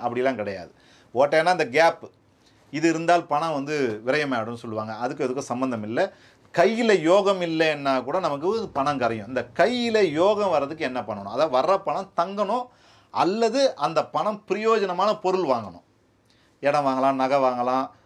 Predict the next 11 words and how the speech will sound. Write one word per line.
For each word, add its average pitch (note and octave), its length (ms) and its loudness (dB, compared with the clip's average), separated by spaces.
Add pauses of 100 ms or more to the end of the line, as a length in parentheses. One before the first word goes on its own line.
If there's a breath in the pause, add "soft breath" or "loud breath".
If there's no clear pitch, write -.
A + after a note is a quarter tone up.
(160 soft breath)
அஹ், C#3 360 -4
படிப்புக்கு D#3 420 -2
பயன்படுத்தலாம். C3 720 -2
எல்லாமே E3 680 0
எதிர்காலத்தை F3 680 2
சம்பந்தப்பட்ட D3 800 -4
அத்தனை D3+ 340 -6
விஷயங்களையும் D#3 600 -8
செய்யணும் C3+ 300 -4
அப்படின்னா C3+ 520 -6
அது F#3 260 -6